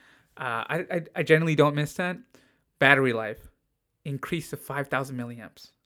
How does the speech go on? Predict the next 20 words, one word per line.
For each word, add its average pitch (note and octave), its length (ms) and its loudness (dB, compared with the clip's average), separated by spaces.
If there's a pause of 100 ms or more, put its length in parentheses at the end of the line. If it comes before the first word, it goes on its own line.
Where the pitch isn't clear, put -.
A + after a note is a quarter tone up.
(360)
Samsung D#3 640 -4 (300)
also F3+ 280 0
made C#3+ 160 -4
the C#3+ 60 -4
phone C#3+ 420 -2
a D#3 60 -8
little C#3+ 180 2
bit C#3+ 240 0
thicker. C#3+ 400 -4 (640)
Uh, B2+ 140 2
five C3+ 220 2
thousand C#3+ 280 2
milliamps D3+ 540 -2
because C#3+ 540 -4 (240)
one C#3+ 180 -2
hundred C#3+ 240 0
and B2+ 100 -8
thirty C3 200 0
gigahertz C3 520 -2
display. F#3 560 -6